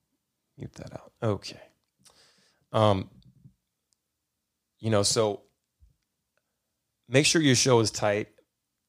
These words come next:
Make sure everybody knows the songs and you're just putting on the best show possible. Um, try transitions and things like that. Go,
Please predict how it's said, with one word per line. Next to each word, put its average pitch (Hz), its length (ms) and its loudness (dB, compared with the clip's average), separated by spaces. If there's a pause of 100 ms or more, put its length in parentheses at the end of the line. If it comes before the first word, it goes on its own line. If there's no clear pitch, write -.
(140)
Make 107 100 -8
sure - 140 -2
everybody 113 340 2
knows 104 260 -2
the - 120 -6
songs 98 500 -4 (100)
and 92 460 -6
you're 92 180 -8
just 95 220 -8
putting 107 160 -4
on 107 80 -6
the 98 60 -8
best 92 260 -6
show 107 220 -2
possible. - 580 -6 (680)
Um, 90 500 -4 (960)
try 104 200 -2
transitions 95 840 -6
and 95 120 -8
things 95 220 -8
like 90 140 -8
that. 90 360 -2
Go, 98 300 -4